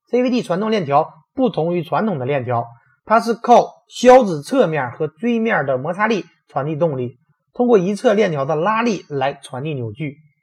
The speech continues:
但是它的销子也不同于传统链条的销子，它是由两个圆弧曲面的销子组成销子组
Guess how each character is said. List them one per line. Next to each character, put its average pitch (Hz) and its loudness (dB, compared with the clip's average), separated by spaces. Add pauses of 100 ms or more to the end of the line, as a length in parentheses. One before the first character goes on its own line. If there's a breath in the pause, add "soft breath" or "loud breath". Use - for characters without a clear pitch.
(140)
但 220 0
是 202 -8
它 233 0
的 233 2
销 170 2
子 131 -10 (300)
也 147 -2
不 190 -4
同 147 -4
于 135 -6
传 185 -6
统 147 -8
链 131 -6
条 117 -8
的 120 -6
销 123 -2
子， 117 -12 (340)
它 202 -2
是 208 -4
由 190 2
两 139 0
个 156 2 (200)
圆 175 6
弧 240 0
曲 165 -6
面 147 2
的 123 2
销 156 2
子 131 -8
组 127 -8
成 151 -8
销 202 2
子 208 -4
组 156 -8